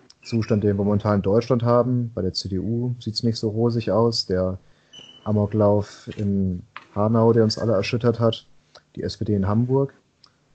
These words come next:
Thüringen muss man abwarten, wie es ausgeht. Ich denke, wenn wir in zwei Wochen uns wieder zur nächsten Freitagsgesellschaftsfolge treffen, dann werden die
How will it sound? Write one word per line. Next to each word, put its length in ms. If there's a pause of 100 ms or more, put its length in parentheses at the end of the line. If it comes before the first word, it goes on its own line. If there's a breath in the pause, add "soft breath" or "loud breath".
(240)
Thüringen 400
muss 160
man 80
abwarten, 460
wie 60
es 120
ausgeht. 420
Ich 120
denke, 440
wenn 160
wir 200
in 240
zwei 360
Wochen 380
uns 200
wieder 100
zur 160
nächsten 320
Freitagsgesellschaftsfolge 1160
treffen, 340
dann 140
werden 160
die 220